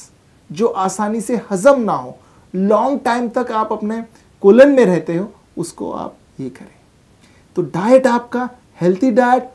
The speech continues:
full of fruits, vegetables, meat, not routinely,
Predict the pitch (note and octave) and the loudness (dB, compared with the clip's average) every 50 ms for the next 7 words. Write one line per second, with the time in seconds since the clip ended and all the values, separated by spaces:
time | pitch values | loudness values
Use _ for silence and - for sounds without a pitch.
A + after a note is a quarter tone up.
0 | _ _ _ - A3+ A#3+ B3+ B3+ A3 - - A#3+ A#3 B3 B3 G3 - - - - | _ _ _ -4 2 4 6 6 4 2 -2 -4 -2 -2 -2 -4 -6 -12 -16 -14
1 | D3+ D3+ F3 G3 F#3+ A#3 G3 - B3 A#3 G#3 B3 C4 B3 - - - F3 F#3 G3 | -2 0 2 2 2 2 0 0 0 0 2 0 0 0 -4 -8 -8 -6 -2 -2
2 | A3+ C4 C#4 C4+ C#4 - - _ _ _ _ _ - C#3+ D#3 F#3+ A#3+ - - A3 | 0 0 0 -2 -4 -8 -16 _ _ _ _ _ -12 -6 -2 -2 0 0 0 -2
3 | A3+ G#3+ B3 A#3+ A#3+ A#3 A#3 A3+ A#3 | -2 -2 -2 -2 0 0 -2 -2 -4